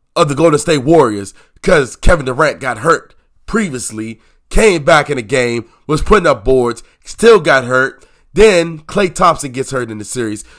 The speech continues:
So the series was already over. Toronto was gonna win that game in six. But see, nobody believed that, that they were gonna win in six. It was no game seven in sight. There was no game seven in sight.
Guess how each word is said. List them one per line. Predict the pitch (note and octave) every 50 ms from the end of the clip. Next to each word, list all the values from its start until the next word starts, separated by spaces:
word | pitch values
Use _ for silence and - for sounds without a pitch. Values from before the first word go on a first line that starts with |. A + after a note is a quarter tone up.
| _ -
So | - F#3+ F#3+
the | D3 -
series | - F#3 F#3+ E3+ D3 A2+
was | A#2+ A#2+ A2
already | C#3+ C#3 C3 A#2 A#2+ A#2 B2
over. | C3 C3 A2+ A2 G#2
Toronto | G2 - C3+ C#3 B2+ A#2 A2+
was | A2 G#2+
gonna | - A#2 A2 G2+
win | G2+ A2+ A2+ A2+
that | G#2+ G2
game | G2 A#2 A2 G2 F2+
in | F2
six. | - - - - - - _ _ - - - - - _ _ _ _ _ _ _ _ _ _ _ _ _ _ _ _ _ _ _ _ _ _ _ _ _ _ _ _ _ _ _ - _ - -
But | - - E3 D#3
see, | - F#3+ F3
nobody | D#3 D3+ E3 D#3+ D#3 C#3+ D3 C#3+ C3+ A#2
believed | A2+ B2 C3 D3 C#3+ C3+ B2+ G2+ G#2+
that, | G#2+ G#2+ G#2 G2 - _ _ _ _ _ _ -
that | A2+ A2+ A#2+ C3 B2+
they | B2+ C3
were | C3 A#2+ B2
gonna | G#2+ B2 B2 A2+ G#2
win | A2 B2+ A#2+
in | G#2+ G2 F2+
six. | - - - - - - _ - - - - - _ _ _ _ _ _ _ _ -
It | G#3 A3+ F3+
was | D3+ D3 C3
no | E3 E3+ D3+ B2
game | G#2 D3+ C#3 C3 A#2+ A2
seven | - - E3 D3 C3 A2+ A2+
in | A2 G#2 G2+
sight. | - - - A2+ G2+ G2+ _ _ _ - _ _ _ _ _ _ _ _ _ _ _ _ _ _ _ _ _ _
There | - G3+ G#3+
was | F3 D#3+ D3 C#3
no | E3+ E3
game | C#3 A#2 D3+ D3 C3 B2+ A#2
seven | - - C#3 B2 G#2 G#2+
in | G#2+ G2+ G2
sight. | - - - G#2 - -